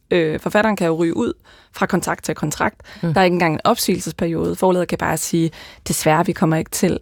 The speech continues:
Speaker 1: at, øh, tegne kontrakt på din nye bog," og så er det sådan set overstået.
Speaker 2: Den mest
Speaker 1: Øhm,
Speaker 2: prekære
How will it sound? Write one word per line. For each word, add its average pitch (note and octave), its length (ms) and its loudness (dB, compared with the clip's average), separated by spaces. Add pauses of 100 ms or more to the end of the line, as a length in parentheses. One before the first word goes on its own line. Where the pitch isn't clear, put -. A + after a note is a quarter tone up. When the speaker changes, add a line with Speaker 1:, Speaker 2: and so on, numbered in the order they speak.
Speaker 1:
at, D#3 140 0 (200)
øh, - 420 2
tegne D#3 200 2
kontrakt E3 380 0
på F3+ 80 0
din F3+ 200 4
nye G3+ 180 4
bog," G3+ 220 6
og - 80 0
så F#3+ 100 2
er E3 40 6
det E3 100 0
sådan D3+ 180 -2
set - 180 -4
overstået. F#3 580 0 (460)
Speaker 2:
Den A3 140 8
mest C4 220 6
Speaker 1:
Øhm, D#3 100 0
Speaker 2:
prekære E3+ 520 4